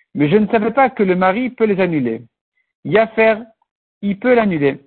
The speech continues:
C'est-à-dire, je sais bien que ma femme a fait des nedarim, mais je savais pas que je pouvais les annuler. Je savais pas que il y avait une halakha comme ça là, que le mari a des droits d'annuler des nedarim de sa femme. Le jour où il apprend que le mari, ça existe, qu'il annule les nedarim de sa femme,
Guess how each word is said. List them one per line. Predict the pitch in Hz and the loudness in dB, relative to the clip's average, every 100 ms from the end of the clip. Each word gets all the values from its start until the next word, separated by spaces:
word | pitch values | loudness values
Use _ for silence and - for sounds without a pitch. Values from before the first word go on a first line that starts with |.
| _ _ _ | _ _ _
C'est-à-dire, | - 208 240 196 | 0 2 2 2
je | 185 | 0
sais | 254 | -2
bien | 247 269 | 0 0
que | 240 | 0
ma | 202 | 0
femme | 208 196 | 0 -2
a | |
fait | 165 165 | -2 -2
des | 143 | -2
nedarim, | 120 127 220 | -4 -2 -2
mais | 196 | -2
je | |
savais | 196 185 | 0 2
pas | 233 | 2
que | 226 | 0
je | - | -2
pouvais | 196 175 | -2 0
les | 196 160 | 0 0
annuler. | 156 135 113 - _ _ _ _ | 0 -2 -4 -10 _ _ _ _
Je | 139 | -6
savais | 135 190 | 0 2
pas | 226 233 | 2 0
que | 202 170 - _ _ | 0 -2 -6 _ _
il | 156 147 | -8 0
y | |
avait | 151 180 | 2 2
une | 185 | 0
halakha | 143 143 165 | -2 -2 -2
comme | 147 135 | -2 -4
ça | 156 | -2
là, | 180 202 | -2 -2
que | 156 | 0
le | 135 | 0
mari | 131 165 | -2 0
a | 170 | 0
des | 135 | 0
droits | 131 143 | 0 2
d'annuler | 160 135 143 | 2 0 0
des | 143 | 0
nedarim | 139 123 143 | -2 -4 -2
de | 135 | -2
sa | 131 127 | -2 -6
femme. | 107 - _ _ _ _ _ _ | -6 -8 _ _ _ _ _ _
Le | 151 202 | 2 2
jour | 175 277 269 | 4 2 2
où | |
il | 247 | 2
apprend | 233 - 247 240 | 0 2 0 0
que | 214 | 0
le | 190 | 0
mari, | 196 190 214 - | 2 0 -2 -4
ça | 139 | -4
existe, | 143 165 226 - | -4 -2 -4 -2
qu'il | 160 | -2
annule | 143 185 | -2 -2
les | 175 | -4
nedarim | 165 151 160 | 0 0 0
de | 147 | -4
sa | 123 101 | -6 -8
femme, | - 139 247 | 0 0 0